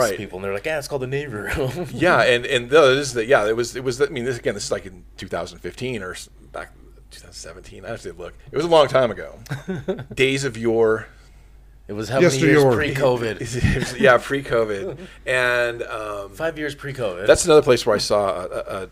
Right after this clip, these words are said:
Speaker 2: a shadow in there as well.
Speaker 1: You saw,
Speaker 2: And
Speaker 1: so you saw two in that place.
Speaker 2: Right, right. And that was, it wasn't, it was, it was more like just, a, it wasn't quick, so it wasn't started. It was just kinda like, nah, towards the, the door. You had to walk up those stairs. And, um,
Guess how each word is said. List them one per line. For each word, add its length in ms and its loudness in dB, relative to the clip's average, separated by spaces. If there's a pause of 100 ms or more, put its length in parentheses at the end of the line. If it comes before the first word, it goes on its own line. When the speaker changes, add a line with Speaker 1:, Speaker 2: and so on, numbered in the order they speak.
Speaker 2:
a 40 -10
shadow 540 -6
in 160 -16
there 200 -10
as 140 -16
well. 460 -12 (560)
Speaker 1:
You 80 -2
saw, 160 2
Speaker 2:
And 80 0
Speaker 1:
so 120 -4
you 140 -4
saw 220 2
two 300 -2
in 100 -2
that 320 0
place. 400 -6
Speaker 2:
Right, 340 8
right. 220 8
And 100 0
that 140 8
was, 160 0
it 120 -6
wasn't, 380 0
it 60 -2
was, 140 -4
it 120 -8
was 140 -2
more 180 2
like 160 2
just, 240 -6
a, 120 0
it 60 -4
wasn't 240 -2
quick, 200 -2
so 100 -2
it 60 4
wasn't 160 0
started. 160 -2
It 60 -2
was 40 -10
just 140 -10
kinda 180 -8
like, 160 -10 (140)
nah, 340 -6
towards 380 -4
the, 260 -4
the 80 -6
door. 340 0
You 180 -4
had 100 -6
to 40 -8
walk 220 -6
up 80 -10
those 160 -10
stairs. 640 -8 (1080)
And, 420 -8
um, 320 -10